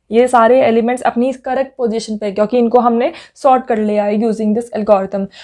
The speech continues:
तो जो पांचवा एलिमेंट है ये तो obviously अपनी सही जगह पर होगा ही होगा, क्योंकि पांचवी बची हुई जगह और कहाँ जाएगा वो, राइट। ये तो अपनी सही करेक्ट पोजीशन पे है,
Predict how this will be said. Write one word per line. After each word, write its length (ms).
तो 60
जो 120
पांचवा 720
एलिमेंट 460
है 180
ये 140
तो 240
obviously 520
अपनी 200
सही 220
जगह 220
पर 200
होगा 320
ही 120
होगा, 300
क्योंकि 260
पांचवी 400
बची 260
हुई 140
जगह 220
और 260
कहाँ 240
जाएगा 320
वो, 140
राइट। 240
ये 80
तो 140
अपनी 140
सही 200
करेक्ट 300
पोजीशन 380
पे 140
है, 220